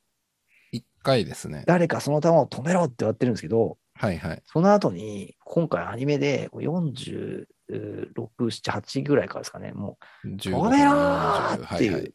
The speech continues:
Speaker 1: 何秒のとこで。はい。
Speaker 2: 叫びが入るんですよ。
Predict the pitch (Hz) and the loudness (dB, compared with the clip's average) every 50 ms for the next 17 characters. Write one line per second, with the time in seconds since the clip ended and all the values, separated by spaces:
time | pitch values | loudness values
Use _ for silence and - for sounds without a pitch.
0 | _ _ - 90 85 78 71 - 65 55 - - _ - - - - - - - | _ _ -10 -10 -8 -8 -10 -10 -12 -12 -14 -14 _ -16 -16 -14 -12 -10 -8 -8
1 | - - 156 - 254 247 277 233 170 - - - 101 85 80 - - - - - | -8 -6 0 2 4 6 6 6 6 4 4 2 0 -2 -2 -6 -12 -14 -14 -14
2 | - - - | -14 -16 -18